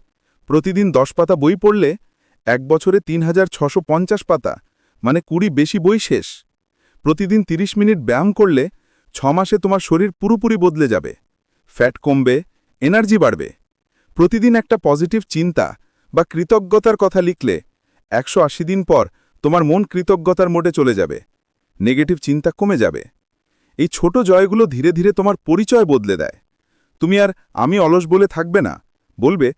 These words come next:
"আমি কনসিস্টেন্ট।" চারটে মূল ক্ষেত্রে প্রতিদিন জয় করো।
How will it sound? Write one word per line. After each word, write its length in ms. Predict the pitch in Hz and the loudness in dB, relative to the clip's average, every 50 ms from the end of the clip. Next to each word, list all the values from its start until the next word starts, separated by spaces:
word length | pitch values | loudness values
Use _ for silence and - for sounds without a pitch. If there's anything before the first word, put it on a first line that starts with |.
| _ _ _ _ _ - | _ _ _ _ _ -8
"আমি 200 | - 135 185 196 | -6 -4 -4 -4
কনসিস্টেন্ট।" 840 | - 180 175 185 185 - - 254 - - - 190 104 82 - - _ _ _ _ _ _ _ _ _ _ _ _ _ _ | -2 -2 0 0 0 0 -2 -2 -2 -2 -2 -2 -2 -4 -8 -12 _ _ _ _ _ _ _ _ _ _ _ _ _ _
চারটে 360 | - 143 143 160 _ - 240 | -2 -2 -2 -2 _ -2 0
মূল 180 | 220 220 226 226 | 2 2 2 0
ক্ষেত্রে 360 | - - 240 220 - - 247 | 0 -2 -4 -2 -2 -2 -4
প্রতিদিন 480 | 190 - 160 156 - 208 190 226 233 220 | -2 -2 -2 -2 -2 0 2 2 2 4
জয় 200 | 196 202 170 139 | 4 4 2 2
করো। 280 | - 101 90 - - | 0 -4 -4 -6 -6